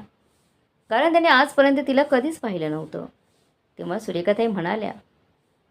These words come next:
"सुनबाई, तुमच्या मावस सासूला काहीतरी चहा पाणी वगैरे तरी घेऊन या." सुरेखाताई असे बोलतात त्यांच्या दोन्ही सुना रागाने त्यांच्याकडे पाहू लागल्या,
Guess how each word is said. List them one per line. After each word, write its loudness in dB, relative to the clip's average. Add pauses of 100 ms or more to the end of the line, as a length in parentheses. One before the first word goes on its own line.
(140)
"सुनबाई, 4
तुमच्या 0
मावस 2
सासूला 0
काहीतरी 2
चहा 0
पाणी 2
वगैरे 2
तरी 2
घेऊन -4
या." -6 (600)
सुरेखाताई -2
असे -6
बोलतात 2
त्यांच्या -2
दोन्ही -4 (760)
सुना 4
रागाने 4
त्यांच्याकडे -2
पाहू -4
लागल्या, -4